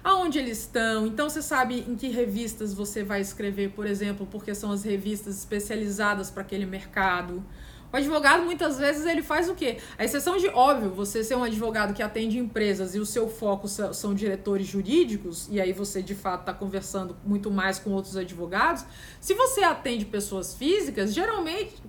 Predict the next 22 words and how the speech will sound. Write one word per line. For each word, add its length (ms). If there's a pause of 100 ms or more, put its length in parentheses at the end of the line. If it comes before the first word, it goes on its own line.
o 100
seu, 300
a 140
maior 260
parte 240
do 60
seu 200
público 540 (300)
não 140
são, 520 (240)
é, 140
é, 600 (280)
advogados 1000
são 240
pessoas 480
das 180
mais 220
diversas 380
profissões 540
e 60
tudo 240
mais. 320